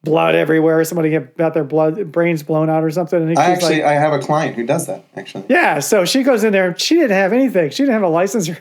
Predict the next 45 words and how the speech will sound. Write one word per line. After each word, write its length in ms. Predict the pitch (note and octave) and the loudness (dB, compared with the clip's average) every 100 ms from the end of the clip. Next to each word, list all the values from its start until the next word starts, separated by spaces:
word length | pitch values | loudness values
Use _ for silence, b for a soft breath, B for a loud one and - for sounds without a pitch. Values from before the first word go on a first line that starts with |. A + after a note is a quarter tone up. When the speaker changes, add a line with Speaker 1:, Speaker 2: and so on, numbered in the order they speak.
| _ | _
Speaker 1:
<laughs> 100 | - | -8
anything. 360 | - _ - - - - | -8 _ -6 -4 -4 -2
Speaker 2:
Mm-hmm. 400 | C3+ B2+ C3 C3+ | -2 -2 -4 -2
Speaker 1:
She 120 | C#4 | 0
just 160 | C4 A3+ | 2 2
started 300 | A3+ G#3+ D#3+ | 2 2 2
doing 260 | G3+ C4 G3 | 2 2 0
it, 120 | G3 | 0
and 100 | F3+ | -4
of 60 | |
course, 300 | E3+ F#3+ F3+ - b b | 0 0 0 -8 b b
she 180 | - A#3+ | -4 0
was 160 | G#3 E3+ | 2 2
going 200 | G3 F3+ | 0 0
to 40 | |
the 100 | E3 | -2
cleaning 260 | D#3+ A3+ B3 | 0 0 0
supply 300 | F3 D#3 E3 | -2 -2 0
house, 240 | D#3 D3+ D#3 | 0 -2 -2
and 80 | E3 | -6
this 120 | D3+ | -2
really 220 | G#3 F3+ | -2 0
nice 240 | F3+ E3 | 0 -2
guy, 380 | - F#3 E3+ D#3+ | -2 0 0 -2
this 120 | D#3+ | -4
is 80 | D3+ | -8
what 80 | D#3+ | -8
the 60 | - | -4
story's 280 | F#3 F3 D3+ | -2 0 0
about, 320 | D#3+ F3+ b b b b b _ _ _ _ - | -4 -4 b b b b b _ _ _ _ -8
and 160 | D3 D3 | -6 -4
I 140 | B3 E3 | -2 0
won't 180 | D#3+ | 0
spoil 320 | D#3+ - E3+ D#3+ | -2 0 2 2
anything 260 | D3+ D3+ | 0 -2
for 80 | D3 | -2
anybody, 280 | D3 D3 D#3+ | -2 0 -2
it's 100 | D#3 | -2
just 180 | D#3+ D#3 | -6 -4
what 160 | D3+ C#3+ | -4 -2
it's 120 | C#3+ | -4
about. 380 | D#3 D3 F3 b b b b b | -2 -2 -2 b b b b b
Uh, 300 | E3+ E3 E3 C4 | 0 0 0 0
it, 300 | F#3 A#3 B3 | -2 -2 -4
he's, 220 | F#3+ | -4